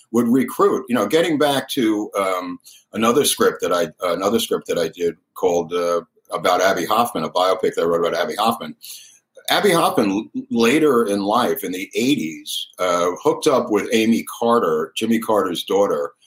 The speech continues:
and formed a protest movement to ban the C I A from recruiting college students on the American campuses of the United States of America. They went to court and defeated the C I A in open court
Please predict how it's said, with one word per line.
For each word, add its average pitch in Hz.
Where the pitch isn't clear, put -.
and 92
formed 123
a 98
protest 107
movement 90
to 82
ban 98
the 92
C 98
I 92
A 90
from 85
recruiting 104
college 123
students 87
on 90
the 87
American 95
campuses 87
of 80
the 82
United 90
States 87
of 76
America. 90
They 110
went 127
to -
court -
and 101
defeated 175
the 117
C 160
I 147
A 120
in 196
open 185
court -